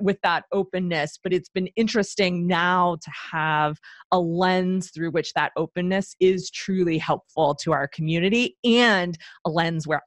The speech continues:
I don't have to feel like the expert because I'm not. This is not the kind of business that I'm an expert in,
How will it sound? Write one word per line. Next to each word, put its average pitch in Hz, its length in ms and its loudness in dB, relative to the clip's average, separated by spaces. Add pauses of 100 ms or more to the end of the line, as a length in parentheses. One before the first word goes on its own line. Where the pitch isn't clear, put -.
I 170 60 -8
don't 175 160 -8
have 139 180 -10
to 139 180 -12
feel 175 160 2
like 139 200 0
the - 140 -10
expert - 460 -14
because 147 260 -10
I'm 147 240 -2
not. 160 280 -2 (100)
This 202 160 0
is 190 140 -4
not 185 280 2
the 196 80 -2
kind 190 240 -4
of 175 120 -6
business 185 340 -4
that 160 100 -2
I'm 151 140 -2
an 147 140 -12
expert 160 440 -4
in, 147 240 -4